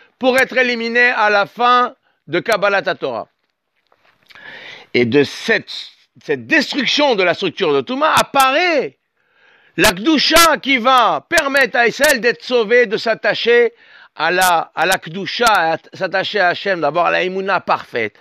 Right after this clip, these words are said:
C'est la délivrance de la Géoula. C'est la refoua, la guérison des Makot. La guérison, on sort à ce moment-là de, de la, de l'emprise de l'Égypte.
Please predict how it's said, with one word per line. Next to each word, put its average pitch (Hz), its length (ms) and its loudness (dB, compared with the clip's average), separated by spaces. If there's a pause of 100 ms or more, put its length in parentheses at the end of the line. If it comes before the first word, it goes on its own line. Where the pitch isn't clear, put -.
(280)
C'est 226 160 0
la 202 460 2
délivrance 277 720 0
de 220 80 0
la 208 200 2
Géoula. 156 500 0 (240)
C'est 220 180 0
la 214 140 4
refoua, 285 960 2
la 226 160 2
guérison 285 1080 0
des 185 200 -2
Makot. 175 500 -2 (320)
La 214 160 2
guérison, 285 480 -2
on 269 240 0
sort 320 460 2
à - 20 4
ce 247 140 -2
moment-là 254 500 2 (480)
de, 214 380 2
de 180 180 -6
la, 208 400 2 (200)
de 175 100 0
l'emprise 277 580 0
de 196 80 0
l'Égypte. 135 560 -4